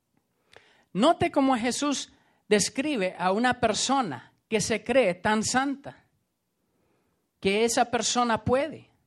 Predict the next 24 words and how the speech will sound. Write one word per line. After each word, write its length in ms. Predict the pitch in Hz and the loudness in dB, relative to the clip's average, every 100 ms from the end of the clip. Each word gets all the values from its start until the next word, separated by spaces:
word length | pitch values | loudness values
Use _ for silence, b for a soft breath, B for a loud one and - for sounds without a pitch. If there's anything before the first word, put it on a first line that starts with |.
| _ _ _ _ _ | _ _ _ _ _
en 120 | 180 | -6
sí 180 | - 220 | -2 0
misma. 500 | 226 285 277 170 - b b b b - | 2 2 -2 -10 -14 b b b b -8
Dice, 400 | 208 - 190 - b | -6 -4 -6 -8 b
"Aún", 380 | - 165 202 269 | 0 2 2 2
esto 280 | 202 226 262 | -2 -4 -4
es 100 | 220 | -4
en 160 | 196 185 | -2 0
Lucas 360 | 254 269 269 | 0 0 -4
dieciocho 600 | 214 202 - 202 214 233 | -2 -6 -4 -4 -4 -4
nueve, 380 | 226 240 262 156 | -4 -2 -4 -6
dice, 340 | 139 175 196 - | -8 -8 -10 -4
"A 140 | 165 | 0
unos 420 | 165 240 320 330 | 4 4 6 4
que 200 | - 269 | 2 -6
confiaban 800 | - 220 196 - 240 262 285 294 285 B B | -4 -4 -4 0 4 6 6 2 -2 B B
en 220 | 202 208 | 2 2
sí 380 | 196 - - 277 | 2 -2 0 4
mismos 760 | 262 320 339 - 180 147 190 - _ _ _ | 8 8 8 2 -4 -6 -8 -14 _ _ _
como 300 | 208 196 185 | 0 2 2
justos", 800 | 139 - _ _ 240 269 - - _ _ _ _ _ _ _ _ | 0 -8 _ _ 0 0 -12 -20 _ _ _ _ _ _ _ _
tal 180 | - 127 | -14 -12
vez 160 | 135 | -10
hemos 280 | 160 175 180 | -8 -6 -8